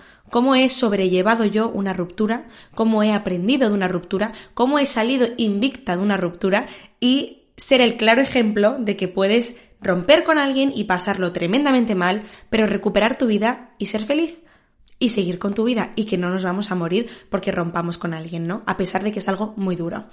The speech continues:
Yo en concreto puedo compartir desde la perspectiva de una relación tóxica, ¿no? O sea, yo quiero compartir con vosotros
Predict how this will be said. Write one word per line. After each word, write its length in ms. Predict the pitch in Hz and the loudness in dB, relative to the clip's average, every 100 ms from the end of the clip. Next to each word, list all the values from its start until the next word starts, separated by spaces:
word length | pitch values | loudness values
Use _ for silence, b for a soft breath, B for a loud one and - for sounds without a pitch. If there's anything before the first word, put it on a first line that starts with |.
| - | -2
Yo 160 | 208 | 4
en 100 | 262 | 4
concreto 560 | 269 269 254 247 262 277 | 4 2 2 2 2 0
puedo 260 | 220 214 233 | 0 0 0
compartir 920 | 220 214 202 208 - 226 240 240 - _ _ _ _ _ | -2 0 -2 -2 -4 -2 0 -2 -12 _ _ _ _ _
desde 320 | 214 214 208 190 | -4 -2 0 0
la 160 | 185 | 2
perspectiva 1040 | 190 180 - 190 - - 254 247 349 - b b b b b _ _ _ | 0 -2 -4 -6 -6 0 2 2 0 -6 b b b b b _ _ _
de 160 | 190 202 | 0 2
una 220 | 214 220 | 4 2
relación 420 | 208 185 185 180 | 2 0 -2 -4
tóxica, 460 | 175 - - 165 170 | -6 -8 -10 -6 -4
¿no? 220 | 185 - | -4 -8
O 20 | - | -6
sea, 140 | 190 | -2
yo 100 | 190 | -2
quiero 160 | 220 214 | -2 0
compartir 380 | 214 214 214 | 0 0 -2
con 160 | 214 214 | -2 -2
vosotros 520 | 208 220 214 262 269 | -2 -2 -2 -2 -4